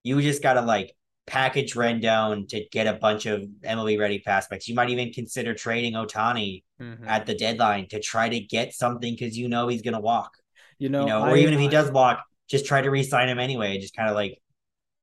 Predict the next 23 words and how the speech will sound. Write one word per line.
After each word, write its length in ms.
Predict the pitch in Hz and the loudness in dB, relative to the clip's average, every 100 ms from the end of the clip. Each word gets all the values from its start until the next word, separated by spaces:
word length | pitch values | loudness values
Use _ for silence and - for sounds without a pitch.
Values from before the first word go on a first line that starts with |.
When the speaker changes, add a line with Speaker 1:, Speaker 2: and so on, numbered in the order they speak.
| _ - | _ -12
Speaker 1:
you 100 | 110 | -8
know. 160 | 98 | -4
Speaker 2:
I 100 | 147 | -4
think 360 | 165 - 143 139 | -4 -4 -6 -4
what 180 | 135 131 | -8 -6
they 180 | 127 117 | -8 -6
should 300 | - 131 113 | -8 -10 -10
do 300 | 113 107 107 | -12 -12 -12
is 220 | 110 113 | -14 -14
if 180 | 113 123 | -14 -10
Rendon 580 | 131 143 123 117 117 | -6 -6 -6 -10 -12
shows 460 | 113 123 104 107 - - | -12 -10 -10 -12 -18 -16
any 340 | 120 120 131 | -12 -10 -10
slight 960 | - - - 131 120 113 113 117 120 - _ _ - | -10 -12 -14 -12 -12 -8 -8 -8 -12 -18 _ _ -10
bit 220 | 117 - | -10 -10
of 120 | 113 | -14
improvement, 720 | 107 104 - 131 131 143 139 - - _ - | -16 -16 -12 -10 -6 -4 -4 -8 -20 _ -12
any 260 | 135 139 143 | -8 -4 -2
shades 480 | - 131 123 135 127 | -2 -4 -4 -4 -6
of 140 | - | -10
Tony 320 | 143 127 123 | -8 -6 -6
Two 220 | - 131 | -8 -6
Bags, 480 | 131 147 165 170 - | -4 -4 -4 -8 -14